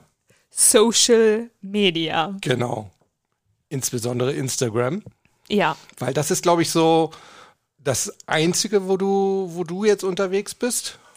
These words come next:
Speaker 2: Richtig?
Speaker 1: Ja, ich mach auch noch ein bisschen YouTube, aber das ist so mein Hauptfokus und den ganzen anderen Kram, den es gibt, TikTok, Facebook und Co., das hab ich halt einfach nicht, weil ich so selber sage.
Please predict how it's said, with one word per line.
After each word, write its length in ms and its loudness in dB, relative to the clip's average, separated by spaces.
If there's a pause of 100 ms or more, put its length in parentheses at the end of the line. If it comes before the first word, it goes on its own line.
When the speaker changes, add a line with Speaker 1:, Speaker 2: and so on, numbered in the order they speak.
Speaker 2:
Richtig? 180 2
Speaker 1:
Ja, 340 6
ich 120 -8
mach 140 0
auch 100 0
noch 100 2
ein 100 0
bisschen 300 -2
YouTube, 400 -2
aber 200 4
das 180 0
ist 180 -10
so 220 -2
mein 320 0
Hauptfokus 680 -2
und 280 -4
den 220 -2
ganzen 280 -4
anderen 380 -2
Kram, 360 -2
den 160 -4
es 180 -6
gibt, 280 -2
TikTok, 680 0
Facebook 840 -2
und 180 -4
Co., 380 -4 (200)
das 220 -6
hab 140 0
ich 160 -4
halt 100 2
einfach 280 -4
nicht, 260 -10
weil 140 -4
ich 60 -8
so 140 -8
selber 320 -6
sage. 560 -8